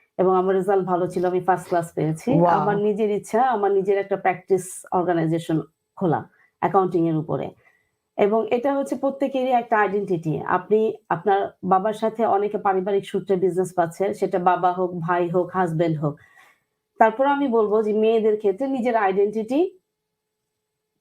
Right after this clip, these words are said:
Speaker 1: প্রকাশ করাটা উচিত। যদি আপনার ইচ্ছা শক্তি থাকে,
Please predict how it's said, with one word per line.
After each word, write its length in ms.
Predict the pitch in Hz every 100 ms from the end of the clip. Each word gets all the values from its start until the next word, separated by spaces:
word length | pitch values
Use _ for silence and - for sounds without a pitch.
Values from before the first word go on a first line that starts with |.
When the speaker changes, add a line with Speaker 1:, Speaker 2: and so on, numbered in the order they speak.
| _ _
Speaker 1:
প্রকাশ 340 | 240 240 240
করাটা 340 | - 208 196 196
উচিত। 380 | 196 185 170 160 170
যদি 240 | 214 254
আপনার 300 | 254 254 247
ইচ্ছা 240 | 202 - 214
শক্তি 320 | 202 - 180
থাকে, 420 | 185 165 160